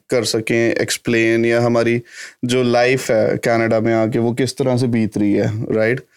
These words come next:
So like، آپ کوشش کر رہے تھے کہ کوئی اداں دا ایک ٹاپک چوز کریے جہدے تے مطلب سارے ریلیٹ کر سکیے۔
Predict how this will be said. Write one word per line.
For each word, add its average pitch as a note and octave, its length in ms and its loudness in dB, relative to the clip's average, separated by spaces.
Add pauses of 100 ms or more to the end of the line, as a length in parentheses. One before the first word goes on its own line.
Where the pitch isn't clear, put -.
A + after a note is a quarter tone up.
(380)
So C#3+ 80 2
like، C3 540 0 (100)
آپ B2 160 0
کوشش C#3 440 0
کر C3 180 0
رہے A#2+ 120 2
تھے B2 160 -2
کہ C3+ 140 0
کوئی B2+ 220 2
اداں A#2 200 2
دا A#2+ 100 2
ایک A#2 180 -2
ٹاپک A#2 260 0
چوز A#2 300 -2
کریے A2+ 320 0
جہدے A#2 220 0
تے C3 80 0
مطلب C3+ 280 0
سارے D3 220 2
ریلیٹ C3 380 2
کر A2+ 140 0
سکیے۔ G2+ 440 -2